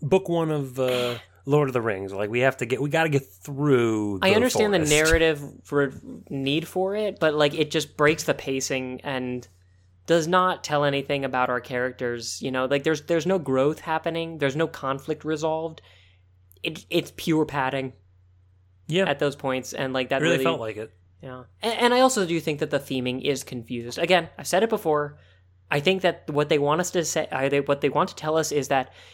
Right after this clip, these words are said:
Speaker 2: in this world, dog means good, wolf means bad, and that Balto is good, one of the good ones,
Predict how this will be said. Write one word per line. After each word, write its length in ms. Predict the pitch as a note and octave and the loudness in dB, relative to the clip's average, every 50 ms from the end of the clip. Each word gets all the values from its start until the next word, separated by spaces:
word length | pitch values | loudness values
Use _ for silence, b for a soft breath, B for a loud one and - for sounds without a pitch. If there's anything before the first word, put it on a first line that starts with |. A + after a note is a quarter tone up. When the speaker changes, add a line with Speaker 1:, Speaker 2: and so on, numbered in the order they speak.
| B B | B B
Speaker 2:
in 160 | C#3 C#3 C#3+ | -2 0 2
this 220 | D#3+ F#3 G3+ - | 2 2 0 0
world, 380 | - D#3+ D3+ D3 C#3+ C#3+ D3 - | 2 2 4 4 2 0 -4 -6
dog 260 | - C3 A2+ C3 D3 | -4 -4 -4 -2 0
means 220 | F3+ G#3 A3 G3+ E3 | 2 2 2 2 2
good, 360 | D#3+ E3 E3 D#3+ D#3 D3+ - _ _ _ _ - | 2 4 4 4 2 0 -6 _ _ _ _ -8
wolf 220 | A#2 A#2+ C3+ - | -6 -6 -2 0
means 200 | F3+ F#3 F#3+ F3+ | 0 0 0 0
bad, 460 | - D3+ C#3+ C#3 C3+ C3+ C3+ C3+ C3 - _ _ _ _ _ _ - | 0 2 4 4 4 4 2 0 -4 -14 _ _ _ _ _ _ -4
and 160 | - C#3+ C3+ | 0 2 2
that 160 | C#3 C#3+ C#3+ D3 | 2 2 4 4
Balto 280 | D3 D#3 D#3+ - F3 E3 | 4 4 4 4 4 2
is 100 | D#3 C#3+ | 2 2
good, 140 | E3+ F3 | 2 2
one 100 | E3 D#3+ | 4 4
of 60 | D#3+ D#3+ | 2 2
the 60 | F3 | 4
good 200 | F3 A#3 G#3+ D3 | 6 6 6 6
ones, 460 | B2+ A#2+ A2+ A2+ A#2 A#2+ - - - | 4 -2 -4 -6 -8 -10 -12 -14 -16